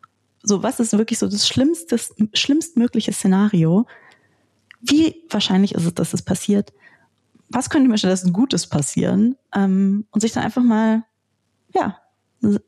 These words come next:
Sachen, Sachen traut oder auf Sachen einlässt. Und wirklich, ich lese das Buch, ich glaube echt einmal im Jahr. Also das ist eins, das auch ganz oft auf meinem Nachttisch liegt, weil ich einfach nur immer so durchblättere.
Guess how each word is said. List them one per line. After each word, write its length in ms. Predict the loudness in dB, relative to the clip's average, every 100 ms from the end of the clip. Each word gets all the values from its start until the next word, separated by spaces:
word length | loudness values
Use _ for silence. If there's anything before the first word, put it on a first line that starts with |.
| _ -4
Sachen, 500 | -2 0 0 0 2
Sachen 300 | 0 0 -2
traut 400 | -2 -2 0 0
oder 120 | 0 -2
auf 80 |
Sachen 300 | -2 -4 -4
einlässt. 680 | 0 2 4 2 0 -4 -14 -18 -14 -14 -16 -8
Und 340 | 0 2 2 2
wirklich, 340 | 0 0 -4
ich 140 | -2
lese 160 | -2 -2
das 120 | -4
Buch, 260 | -2 -2 -2 -6
ich 80 |
glaube 220 | -6 -4 -4
echt 260 | -4 -8 -20 _
einmal 240 | 0 2
im 100 | 4
Jahr. 360 | 4 2 0 -2
Also 180 | -2 -2
das 140 | 0
ist 200 | -2 -2
eins, 640 | -2 -2 -2 -10 -8 -8
das 240 | -4 -2 -2
auch 160 | -4
ganz 240 | 0 0 0
oft 180 | -4 -4
auf 120 | 0
meinem 160 | 2
Nachttisch 400 | 2 0 -2 -2
liegt, 260 | 0 0 0
weil 80 | 0
ich 60 |
einfach 120 | 2 2
nur 180 | 4
immer 120 | 2 2
so 100 | 0
durchblättere. 920 | 0 0 -2 -6 -6 -4 -4 0 0